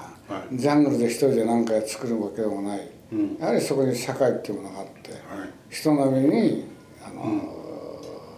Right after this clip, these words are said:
Speaker 1: 子供もいて、
Speaker 2: うん。
Speaker 1: 子供を育てなきゃいけない、家庭を持って、
Speaker 2: うん。うん。
Speaker 1: 飯も食わなきゃいけないっていう中で、
Speaker 2: うん。
Speaker 1: 自分が本当に夢中になれるようなことをやらせてくれる、やれる
Speaker 2: うんうん。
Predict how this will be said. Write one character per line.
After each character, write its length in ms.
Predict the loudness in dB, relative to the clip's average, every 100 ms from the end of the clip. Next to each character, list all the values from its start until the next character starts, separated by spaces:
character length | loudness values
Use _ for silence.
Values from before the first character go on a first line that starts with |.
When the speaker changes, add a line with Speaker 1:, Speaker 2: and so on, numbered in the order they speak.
| -6
Speaker 1:
子 120 | -4
供 280 | -2 -4 -4
も 60 |
い 80 | -8
て、 400 | 0 2 2 -4 -6
Speaker 2:
う 60 |
ん。 120 | -4 -4
Speaker 1:
子 160 | -4
供 160 | -2 -2
を 40 |
育 240 | 0 -2 -2
て 80 |
な 80 | -6
き 60 | -8
ゃ 40 |
い 20 | -6
け 140 | -4
な 100 | -2
い、 120 | -4 -8 -18 -12
家 120 | -4
庭 160 | -2 0
を 20 |
持 180 | 0 -2
っ 20 |
て、 180 | -4 -8 -10 -12 -20 -10
Speaker 2:
う 40 | -4
ん。 40 |
う 20 | -2
ん。 20 |
Speaker 1:
飯 180 | -2 -2
も 100 | -2
食 140 | 0
わ 60 | 0
な 60 |
き 100 | -2
ゃ 40 | -4
い 20 | 0
け 80 |
な 80 | 2
い 80 | 2
っ 20 | 0
て 120 | -4
い 40 | 0
う 60 |
中 320 | 2 2 2 0
で、 320 | 0 -6 -12 -20 -6
Speaker 2:
う 20 |
ん。 140 | -4 -4 -6 -14
Speaker 1:
自 120 | -8 -2
分 240 | 0 0
が 320 | 2 2 0 -6 -18 -20 -20 -18 -18 -18 -6
本 200 | 0 2
当 100 | 4
に 460 | 6 6 6 2 -12 -16 -20 -8 0
夢 140 | 2
中 160 | 4 6
に 80 | 6
な 140 | 6
れ 80 | 6
る 60 | 6
よ 60 |
う 20 |
な 80 | 4
こ 120 | -2
と 140 | -4 2
を 640 | 4 6 6 4 2 -8 -18 -20 -20 -20 -20 -20 -16 0
や 160 | 2
ら 140 | 4 2
せ 140 | 0
て 140 | -2 2
く 120 | 4
れ 100 | 6
る、 200 | 6 4
や 140 | 4
れ 160 | 4 4
る 80 | 4
Speaker 2:
う 40 |
ん 60 | 2
う 40 |
ん。 720 | 2 2 0 0 -4 -6 -6